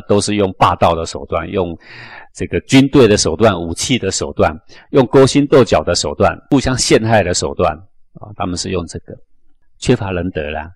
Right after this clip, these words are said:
说现在纵看所有的这些诸侯想要成王的人很多，可是呢，都没有仁德，那没有仁德就不可能啦。你也没有仁德，我也没有仁德，那我们相去不远啊，你凭什么当王？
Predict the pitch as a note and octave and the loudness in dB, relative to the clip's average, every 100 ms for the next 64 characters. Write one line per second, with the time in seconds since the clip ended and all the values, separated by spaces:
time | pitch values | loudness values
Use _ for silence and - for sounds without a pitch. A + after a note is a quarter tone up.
0 | _ _ - _ - - E3+ G3 F#3 F3 | _ _ -20 _ -10 -2 0 2 2 2
1 | D#3+ F#3+ E3 F3+ D#3 C3 B2 - B2 E3 | 2 2 2 2 2 0 0 0 4 4
2 | G#2 G#2 A2+ A2+ A#2 - A#2 G2+ F#2 - | 4 2 2 0 0 0 2 2 2 0
3 | F2 G2 E2 E2+ D#2+ D#2+ D2+ D2+ C#2+ C#2+ | -4 -4 -4 -6 -6 -6 -10 -10 -12 -14
4 | D2+ D2 C3 _ - - - - G#3+ F#3+ | -14 -16 -20 _ -20 -20 -10 -6 -4 0
5 | E3+ F3 F3 D#3+ G#2 G#2+ A#2+ G2+ A2 A2+ | 2 4 4 6 6 4 2 2 2 2
6 | C3 G#2+ A2+ A2 A2 A2+ A#2 G2+ E2 D#2 | 2 2 2 2 2 2 2 0 -2 -4
7 | E2 F#2 C3 A2+ B2 A2 A2+ A2 G#2 A#2 | -4 0 2 4 2 2 4 4 6 6
8 | G#2 A2+ G2+ F2 G2+ F2 F#2 - - - | 4 4 2 0 -2 -2 -4 -6 -20 -20
9 | - _ _ - D3 A2 G#2 C3 D3 - | -20 _ _ -6 -2 0 0 0 0 0
10 | E3 E3 D3+ G#2+ E2 D#2 D#2 D2+ - F#2+ | -4 -2 0 2 0 -4 -10 -10 -8 -8
11 | F#2 E2+ F2+ F2+ D#2+ C#2 | -6 -6 -4 -4 -6 -8